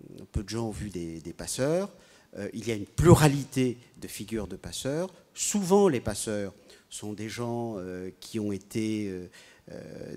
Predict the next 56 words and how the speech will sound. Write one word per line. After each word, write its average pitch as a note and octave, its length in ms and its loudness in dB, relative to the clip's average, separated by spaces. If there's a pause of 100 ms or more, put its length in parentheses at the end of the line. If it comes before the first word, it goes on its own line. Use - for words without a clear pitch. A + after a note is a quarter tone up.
des, F#2 180 -4
des, F2 220 -6
des, F2 200 -6
des F#2 140 -6
personnes A#2 360 -2
qui A2 140 -8
ont F#2+ 140 -10
tenté G#2+ 400 -6
de, F#2 240 -4
de, F2 360 -8
de F2+ 80 -12
passer, F#2+ 360 -6
je - 720 -18
pense A2 200 -4
en G2+ 40 -10
particulier G#2 380 -10
aux G2+ 140 -6
enquêtes G2+ 240 -6
que G2 100 -4
j'ai G2+ 120 -2
menées G2 240 0
dans F#2+ 100 0
le F#2+ 60 -2
nord F#2+ 120 -4
de F#2+ 80 -6
la F2+ 120 -8
France, G2 360 -8 (400)
euh, F#2 260 -4
en G2+ 160 -6
Angleterre. F#2+ 500 -4 (220)
Quand B2 80 -4
vous B2 100 0
voyez C#3 260 4
un G2+ 160 0
passeur, F3+ 560 -2 (120)
euh, G#2 240 -4
j'en G2+ 200 -4
ai G2+ 100 -2
vu B2 240 -6
des F#2+ 420 -4
dizaines, A#2+ 600 0 (340)
et F2+ 240 -4 (160)
pour G2 160 -6
en G#2 60 -2
avoir A2 180 -4
discuté, - 640 0 (320)
euh, F#2+ 80 -4
pour - 180 0
avoir A#2 180 -2
discuté C#3+ 440 0
avec G#2 260 0
un G2+ 80 -4
certain G#2+ 240 -4
nombre G#2+ 120 -2
de F#2+ 60 -4
passeurs, G3+ 420 0